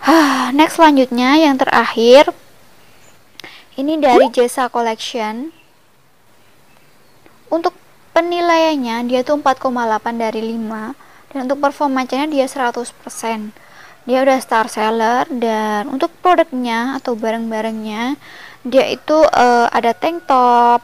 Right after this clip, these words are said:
ada V-neck, terus ada apa tuh namanya, kulot kayak gitu. Mulai harganya itu mulai dari lima puluh ribuan aja. Buat kalian yang suka outfit ala Korea, gemes gemoy,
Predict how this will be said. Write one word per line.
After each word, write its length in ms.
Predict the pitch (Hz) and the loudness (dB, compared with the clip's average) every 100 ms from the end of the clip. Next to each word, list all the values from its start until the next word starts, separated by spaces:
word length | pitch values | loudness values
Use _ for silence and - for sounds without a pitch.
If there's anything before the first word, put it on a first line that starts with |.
| - | -4
ada 480 | 226 240 214 226 214 208 202 202 202 214 - - - _ _ _ - - - _ | -10 -10 -8 -6 -6 -6 -6 -8 -8 -10 -16 -20 -20 _ _ _ -20 -20 -20 _
V-neck, 880 | - 359 339 262 254 254 254 - - | -8 -4 0 0 2 2 -2 -10 -6
terus 320 | 240 233 - - | -4 -4 -6 -6
ada 560 | 240 226 220 214 208 202 | -6 -2 -2 -2 -2 -4
apa 160 | 277 311 | -6 -6
tuh 160 | 330 | -6
namanya, 240 | 311 311 320 | -4 -4 -6
kulot 580 | - 349 302 262 247 247 | -4 0 4 4 4 2
kayak 240 | 247 240 | -4 -6
gitu. 80 | 240 | -6
Mulai 300 | 240 254 262 | -4 -2 -2
harganya 760 | 254 233 226 240 226 226 254 262 | 0 0 0 0 0 -2 -4 -6
itu 160 | 269 320 | -6 -4
mulai 340 | 294 269 262 | -2 0 0
dari 480 | 240 220 220 247 269 | 0 0 0 -2 0
lima 320 | 262 254 247 | -2 -2 -4
puluh 240 | 247 254 247 | -2 -2 -2
ribuan 400 | 240 240 226 277 | -2 -2 -4 -6
aja. 400 | 214 208 214 202 - _ - - - - - | -12 -10 -10 -10 -14 _ -20 -20 -20 -20 -6
Buat 160 | 240 | -4
kalian 480 | 226 262 269 302 294 | 0 2 2 4 2
yang 160 | 277 269 | 2 0
suka 240 | 302 - - | -2 0 2
outfit 240 | - - 247 | 2 -2 -2
ala 240 | 240 233 226 | 0 0 0
Korea, 480 | 277 311 302 254 - | 2 4 6 4 0
gemes 480 | 226 269 277 294 254 | 0 2 2 2 0
gemoy, 640 | - 294 294 285 285 302 | -4 0 2 4 2 0